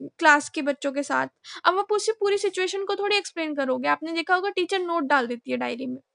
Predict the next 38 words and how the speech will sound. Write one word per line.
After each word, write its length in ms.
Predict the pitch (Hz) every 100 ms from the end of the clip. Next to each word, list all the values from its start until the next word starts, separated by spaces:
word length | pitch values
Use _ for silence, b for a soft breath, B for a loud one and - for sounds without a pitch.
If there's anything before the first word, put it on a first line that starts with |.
| - B B -
that 280 | 277 320 320
is 180 | 403 - 359
called 460 | 349 403 - 311
anecdotal 540 | 320 302 294 269 285 285
record, 380 | 262 240 233 - _ _ _ B -
जहाँ 300 | 320 320 330
पर 120 | 392 392
हम 240 | 381 392
अब 80 | 381 -
पूरी 300 | 403 403 453
सिचुएशन 560 | 440 330 277 269 254 254
को 220 | 302 415 B B -
एक 320 | 339 381 403 349
लाइन 360 | 277 262 311
या 80 | 339
दो 340 | 277 330 370
लाइन 260 | 370 277 240
में 160 | 254 254
एक्सप्लेन 420 | - - 254 247
करें, 300 | 247 269 392 B B B -
एक 220 | 359 349 381
या 100 | 370
दो 180 | 294 277
लाइन 220 | 262 254
में 140 | 277
हम 180 | 320 359 -
अपने 280 | 285 277 262
पास 260 | 269 320
रिकॉर्ड 440 | 294 294 262 254 254
की 100 | 254
तरह 220 | 262 269
रखें, 380 | 254 - 320 392 B B
डेट 240 | 240 277 277
डालें 400 | 294 294 311 453 - B -
और 160 | 294
उसका 220 | 294 -
रिकॉर्ड 400 | 302 254 240 233
रखें। 300 | 254 254 -